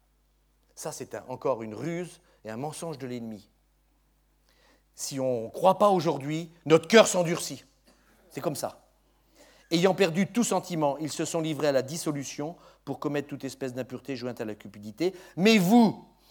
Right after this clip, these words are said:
ce n'est pas ainsi que vous avez appris Christ, si du moins vous l'avez entendu, et si,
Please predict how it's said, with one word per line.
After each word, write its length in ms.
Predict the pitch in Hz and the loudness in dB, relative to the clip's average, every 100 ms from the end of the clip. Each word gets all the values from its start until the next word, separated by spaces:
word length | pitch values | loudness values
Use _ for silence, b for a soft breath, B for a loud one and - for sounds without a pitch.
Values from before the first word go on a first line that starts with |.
| b | b
ce 200 | - 185 | -4 0
n'est 160 | 165 170 | 2 2
pas 300 | 185 190 165 | 2 2 2
ainsi 320 | 170 - 214 | -4 -4 -6
que 40 | 160 | -6
vous 140 | 143 | -2
avez 260 | 127 135 131 | -2 -2 -4
appris 280 | - 131 | -4 -10
Christ, 340 | - 170 226 - B B | -10 -8 -8 -10 B B
si 220 | - - 220 | -6 -2 0
du 140 | 208 | 2
moins 220 | 202 196 | 4 4
vous 120 | 160 | 4
l'avez 280 | 156 147 143 | 6 4 4
entendu, 520 | 143 139 143 165 247 - | -2 -2 -6 -2 -2 -2
et 100 | 180 | -4
si, 380 | 160 - 196 | -4 -4 -6